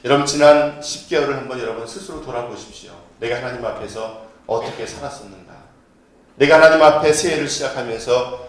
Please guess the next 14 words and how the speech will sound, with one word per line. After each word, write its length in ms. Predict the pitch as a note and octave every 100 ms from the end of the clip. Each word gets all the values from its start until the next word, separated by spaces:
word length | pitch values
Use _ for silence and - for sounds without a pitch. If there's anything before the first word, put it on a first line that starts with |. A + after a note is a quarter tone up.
| - -
결단하고 580 | - C3 C#3 B2+ B2 B2+
약속하고 560 | A2+ - B2 A2+ A2 A2+
서원했던 520 | - G3 F3 E3+ D3+
것이 240 | C3+ C3+
있는데 600 | A#2 G#2 G2+ G2 G#2+ - _ _ _ -
내가 280 | A#2 A#2+ -
그것을 300 | G#2+ A2+ G2
얼마나 420 | A#2 B2 B2 A#2
지키고 320 | - - A2+
살아갔는가? 600 | - C3 A2 F#2 F2 F2+ - _ _ _ _ -
여러분의 320 | A2 A2+ A2+
삶을, 540 | - E3 D3+ G#2 F2+ -
여러분의 320 | B2+ C3+ D3
모습을, 720 | C3 A#2 - A#2 A#2+ A#2+